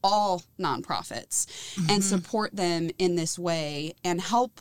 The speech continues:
Speaker 1: them make a difference? Because they're really the ones who know,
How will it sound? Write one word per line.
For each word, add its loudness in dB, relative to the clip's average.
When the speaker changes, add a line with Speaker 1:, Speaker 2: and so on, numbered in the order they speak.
Speaker 1:
them 2
make 0
a -6
difference? -4
Because -2
they're 2
really 4
the 0
ones 0
who 0
know, 4